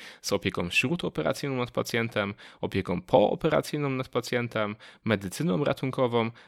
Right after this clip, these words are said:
ale także intensywną terapią w ujęciu interdyscyplinarnym. No więc, e, zaczniemy sobie od tych chorób przewlekłych i od, e,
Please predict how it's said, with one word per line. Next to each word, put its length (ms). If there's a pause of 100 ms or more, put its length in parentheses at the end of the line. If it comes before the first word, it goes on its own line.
ale 200
także 460 (580)
intensywną 640
terapią 480
w 80
ujęciu 400
interdyscyplinarnym. 1300 (800)
No 120
więc, 320
e, 300
zaczniemy 420
sobie 240
od 60
tych 400
chorób 360
przewlekłych 680
i 60
od, 240
e, 380